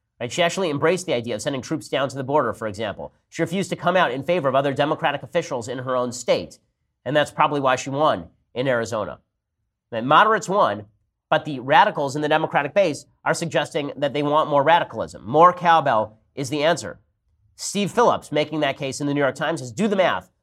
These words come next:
Moderate Democrats will not win in twenty twenty." He says, "Andrew Gillum and Stacey Abrams, progressive African-American Democratic candidates, may not have won their races for governor in Florida and Georgia,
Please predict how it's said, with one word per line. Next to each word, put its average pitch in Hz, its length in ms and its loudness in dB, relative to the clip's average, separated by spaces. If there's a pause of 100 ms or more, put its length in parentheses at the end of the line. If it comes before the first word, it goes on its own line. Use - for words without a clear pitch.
Moderate 190 400 4
Democrats 165 460 -2
will 135 100 -4
not 147 260 4
win 117 320 0 (200)
in 135 100 -6
twenty 139 300 -4
twenty." 185 420 0 (1200)
He 120 80 -14
says, 120 160 -6
"Andrew 202 340 2
Gillum 160 260 4
and 123 100 -4
Stacey 165 340 -6
Abrams, 131 360 -2
progressive 175 420 0
African-American 156 680 0
Democratic 143 440 -2
candidates, 127 420 -4 (280)
may 147 100 2
not 196 160 8
have 180 100 2
won 165 160 4
their 151 100 4
races 151 300 -2
for 143 100 -6
governor 147 340 2
in 117 120 -6
Florida 165 320 4
and 120 180 -4
Georgia, 135 440 0